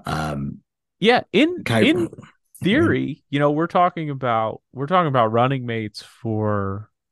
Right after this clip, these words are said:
Speaker 2: Luka. In theory, Kristaps could have been it. We're talking about a guy who can pick and roll, pick and pop, and protect the rim.
Speaker 1: Yeah.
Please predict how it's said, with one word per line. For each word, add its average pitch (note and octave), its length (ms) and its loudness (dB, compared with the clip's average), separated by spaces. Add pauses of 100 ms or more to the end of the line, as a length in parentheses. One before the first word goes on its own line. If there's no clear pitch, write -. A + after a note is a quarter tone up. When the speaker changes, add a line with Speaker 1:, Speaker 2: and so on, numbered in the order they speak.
(180)
Speaker 2:
Luka. C3 560 4
In F3+ 160 4
theory, F#3 500 2
Kristaps C3+ 680 0
could C#3 180 -2
have A2+ 140 -8
been A#2 220 -4
it. E3+ 400 -4
We're D3 180 -2
talking F#3 340 2
about C#3+ 180 0
a B2+ 60 -6
guy C3+ 240 0
who C#3+ 120 -4
can C3+ 180 -10
pick - 220 -8
and B2+ 80 -6
roll, C3+ 300 2
pick D3 240 -4
and B2+ 100 -10
pop, C#3 360 2
and A#2 200 -6
protect C#3+ 380 -2
the A#2 100 -4
rim. C#3 480 0
Speaker 1:
Yeah. G2+ 280 2